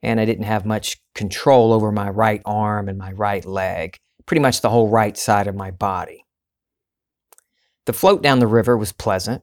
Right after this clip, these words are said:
It was hot. <laughs> It was during the summer, but it was a pleasant little ride down the river. Most of the time, the water was shallow, but there was a point where it got very deep. I'm not sure how, uh,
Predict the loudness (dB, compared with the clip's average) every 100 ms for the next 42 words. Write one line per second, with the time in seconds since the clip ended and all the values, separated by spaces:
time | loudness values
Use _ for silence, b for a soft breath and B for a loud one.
0 | -4 -2 0 2 2 0 -8 -14 -12 -10
1 | -4 -2 -2 -4 -2 -2 -2 -4 -10 _
2 | _ _ _ _ _ -2 0 0 2 4
3 | 4 2 -2 0 0 0 0 0 -2 -4
4 | -6 -6 0 0 0 -4 -8 _ -4 2
5 | 2 2 -2 0 2 2 2 2 2 2
6 | 2 0 -2 -4 0 2 2 0 -4 -12
7 | _ _ _ _ _ -4 0 0 0 -2
8 | -2 0 2 0 -4 _ _ _ _ _
9 | _ _ _ -12 -4 2 2 2 -2 -2
10 | 0 0 -2 -4 -2 -2 -6 -16 _ _
11 | _ _ _ _ _ _ _ -4 0 0
12 | -2 -2 0 0 0 0 -2